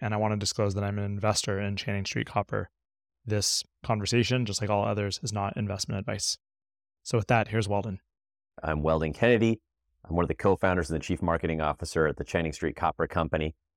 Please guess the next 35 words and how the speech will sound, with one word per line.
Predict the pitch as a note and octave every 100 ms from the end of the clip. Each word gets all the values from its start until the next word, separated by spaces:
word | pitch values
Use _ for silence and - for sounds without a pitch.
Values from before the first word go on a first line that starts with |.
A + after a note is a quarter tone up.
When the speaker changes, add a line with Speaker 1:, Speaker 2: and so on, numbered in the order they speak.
| _ _
Speaker 2:
And | - D2 C#2+ C2+
I | - D#2+
have | D2+ D2 C2+ -
one | F2 F#2+ G2
little | F2 E2+ E2
one, | D#2 D#2 D#2
two-year-old | - F#2 D#2+ D#2 C#2
Lyndon. | C2 B1+ - D2 - _ _ _ -
I | D2
live | C2+ E2 D2+
in | D2 -
Oakland | F#2+ - B2 B2
and | C#2
I |
work | B1+ E2 -
in | D#2+
Berkeley. | C#2+ C2+ B1 G1+ _ _ _ _ _
Speaker 1:
What | A2 B2+
is |
Lyndon | A2+ B2+ B2
up | G#2+ G2
to | - G2 _ _ _ _ -
these | G#2
days? | G2 G2+ - - _ _ _ _ _
Speaker 2:
He | E2+ G2
is | E2+ - _ _
full | - A2+ G#2+ G#2
of | - F2+ D2
words | E2+ F2 E2 D#2 C#2+
and | - E2+
putting | - F2+
them | E2+
together | D#2 E2+ D#2+ D#2+
as | D2+
sentences. | - D#2 D#2+ D2 D2+ C#2+ C#2 -